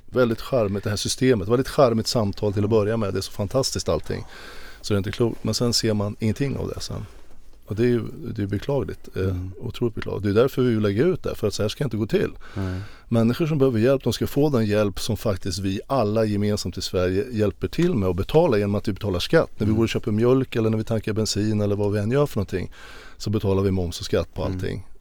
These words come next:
Speaker 1: Och det, en del av det ska ju gå till det här. Det har vi gemensamt bestämt. De som företräder oss har ju bestämt det här. Då ska det ju fan gå till det också.
Speaker 2: Mm.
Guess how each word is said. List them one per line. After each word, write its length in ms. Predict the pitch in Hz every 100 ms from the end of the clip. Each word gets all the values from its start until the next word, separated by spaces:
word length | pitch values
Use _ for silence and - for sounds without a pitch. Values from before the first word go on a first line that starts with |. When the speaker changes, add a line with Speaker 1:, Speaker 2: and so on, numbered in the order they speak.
| -
Speaker 1:
Och 100 | 107
det, 240 | 117 127 131 123 - 131
en 100 | 117
del 180 | 147
av 80 | 175
det 100 | 131
ska 160 | - 120
ju 60 |
gå 200 | 117 160
till 140 | 170 110
det 60 |
här. 60 | 92
Det 60 | 110
har 80 |
vi 140 | 127 139
gemensamt 540 | 123 117 110 - 95
bestämt. 380 | 101 - - - -
De 140 | 117
som 120 | 117 107
företräder 560 | 127 120 - 147 131
oss 180 | 104 -
har 60 | 107
ju 60 |
bestämt 400 | 101 - 143 127
det 60 | 95
här. 60 |
Då 80 | 95
ska 140 | - 127
det 40 |
ju 60 | 127
fan 240 | 117 104
gå 240 | 113 262
till 120 | - 76
det 80 | 69
också. 340 | 58 - - -
Speaker 2:
Mm. 140 | 95